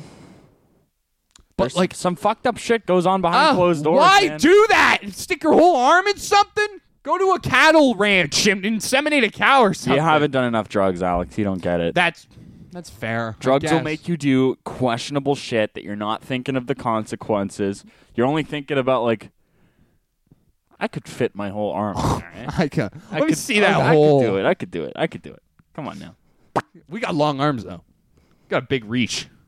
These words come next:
Speaker 2: Oh, my God, dude! Speaking of weird e-fucked and bands.
Speaker 1: <laughs> Oh, yeah.
Speaker 2: Have, have you seen the one? There's this, like, it's, like, all, like, not exactly like, but it's similar to, like, they're, you know the band Pussy Riot?
Speaker 1: Yeah.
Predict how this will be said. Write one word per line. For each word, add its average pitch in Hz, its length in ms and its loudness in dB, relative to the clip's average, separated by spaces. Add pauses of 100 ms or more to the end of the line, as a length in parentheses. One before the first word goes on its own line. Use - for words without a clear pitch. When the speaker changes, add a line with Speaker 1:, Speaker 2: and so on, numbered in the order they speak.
(960)
Speaker 2:
Oh, 98 120 -4
my 98 100 -8
God, 92 240 -2
dude! 104 300 -4
Speaking 175 400 -2
of 107 280 -6 (140)
weird 123 540 0
e-fucked 127 640 -4
and 104 300 -8
bands. 156 400 0
Speaker 1:
<laughs> - 40 2
Oh, 127 400 0
yeah. 190 800 2
Speaker 2:
Have, 156 220 0
have - 20 -14
you 180 280 -2
seen 175 360 -4
the 147 80 2
one? 139 420 0
There's 127 280 -2
this, 127 180 -6
like, 120 240 0 (1200)
it's, - 80 -16
like, 143 240 -4
all, 143 320 -4 (100)
like, 139 200 -6
not 156 320 -2
exactly 135 520 -2
like, 160 300 0
but 117 140 -2
it's - 120 -8
similar 127 380 -16
to, 127 160 -10
like, 110 180 -2
they're, 120 200 0
you 127 120 -4
know 135 120 0
the 113 60 -8
band 113 260 -4
Pussy 123 340 -4
Riot? 117 360 0 (560)
Speaker 1:
Yeah. 131 260 0